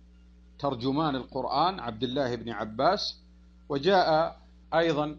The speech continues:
عن ابن مسعود وعن حذيفة وعن أبي موسى، وهو المحكي أيضًا كما قال الناظم:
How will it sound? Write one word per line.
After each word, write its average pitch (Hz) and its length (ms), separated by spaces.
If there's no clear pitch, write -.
عن 147 160
ابن 139 220
مسعود 131 460
وعن 117 240
حذيفة 143 560
وعن 123 240
أبي 110 280
موسى، 165 480
وهو 180 280
المحكي 185 480
أيضًا 196 560
كما 156 200
قال 151 260
الناظم: 160 600